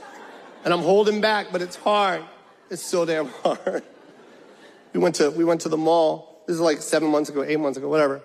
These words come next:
And the kiosk, the kiosk with the, with the hoverboards. Oh, shit.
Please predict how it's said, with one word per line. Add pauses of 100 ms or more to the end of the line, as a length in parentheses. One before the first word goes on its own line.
(840)
And
the
kiosk, (500)
the
kiosk
with
the,
with
the
hoverboards.
Oh,
shit.